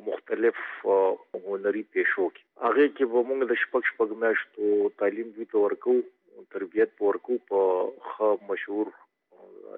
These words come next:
ادارو کې. دا یو خو به دا مفت وي، بیا به دوی ته په دې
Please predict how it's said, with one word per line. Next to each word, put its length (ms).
ادارو 460
کې. 220
دا 160
یو 180
خو 120
به 80
دا 180
مفت 320
وي، 160
بیا 200
به 100
دوی 200
ته 140
په 200
دې 140